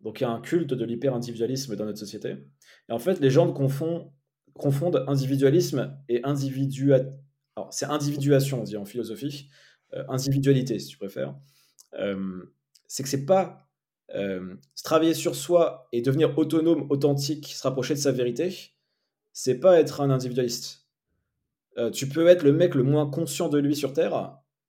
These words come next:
et être un gros, euh, égoïste, quelqu'un de complètement centré sur lui-même, et en fait, d'être très peu profond en termes d'autonomie, en termes d'authenticité, mais être le symptôme de notre société individualiste, effectivement, euh,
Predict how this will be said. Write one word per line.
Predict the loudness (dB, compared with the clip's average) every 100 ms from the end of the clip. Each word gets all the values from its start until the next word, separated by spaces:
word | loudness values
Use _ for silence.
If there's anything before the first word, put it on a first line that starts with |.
| -2
et | -2
être | 0 0
un |
gros, | -2 0 2 4 4
euh, | 4 2
égoïste, | 0 2 2 0 -2 -2
quelqu'un | -4 -6 -4
de |
complètement | -4 -2 -2 0
centré | -2 -4 -6
sur | -4
lui-même, | -4 -4 -4 -8 -12 _ _ _ _ _ _ -8
et | -8
en |
fait, | 0 -2 0
d'être | -4 -4 -6 _ _ _
très | -10 -6 -4
peu | -2 -2
profond | -2 -2 -2 -2 -2
en | 0
termes | 0 -2 -2 -8 -8
d'autonomie, | -4 -2 -2 -2 -2
en | -2
termes | -4
d'authenticité, | -4 -4 -6 -6 -4 -4 -10 _ _ _ _ _ _ -8
mais | 2 2
être | 2 0
le | 0 2 0
symptôme | 0 -2 0 0 2
de | 0
notre | -2
société | -4 -8 -4 -2
individualiste, | -2 -2 -4 -4 -6 -12
effectivement, | -14 -14 -14 -12 -8
euh, | -8